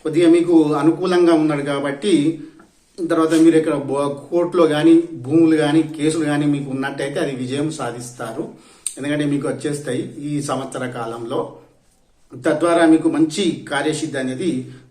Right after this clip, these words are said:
జరుగుతూ ఉంటుంది. "అయ్యో అయ్యగారు, మీరు ఇంతకుముందు ఏమో బాగలేదని చెప్పారు, ఇప్పుడు ఏమో బాగుందని చెప్తారంటే" ఒక్కొక్క గ్రహ ఫలితం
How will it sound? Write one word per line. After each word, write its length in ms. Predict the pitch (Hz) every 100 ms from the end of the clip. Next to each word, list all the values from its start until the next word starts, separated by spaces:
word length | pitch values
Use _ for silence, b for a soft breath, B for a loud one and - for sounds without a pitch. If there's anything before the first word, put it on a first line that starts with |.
| -
జరుగుతూ 400 | 147 147 160 156
ఉంటుంది. 240 | 156 127
"అయ్యో 280 | 139 165 160
అయ్యగారు, 340 | 143 151 165
మీరు 140 | 160 127
ఇంతకుముందు 460 | 117 139 135 131
ఏమో 140 | 127 117
బాగలేదని 580 | 110 151 170 180 180
చెప్పారు, 460 | 175 175 - 180 196
ఇప్పుడు 260 | 147 127 127
ఏమో 120 | 117
బాగుందని 540 | 110 156 170 180 175
చెప్తారంటే" 440 | 165 180 180 202 214 B B -
ఒక్కొక్క 380 | 127 151 -
గ్రహ 400 | 147 135 131 -
ఫలితం 440 | 135 147 147 165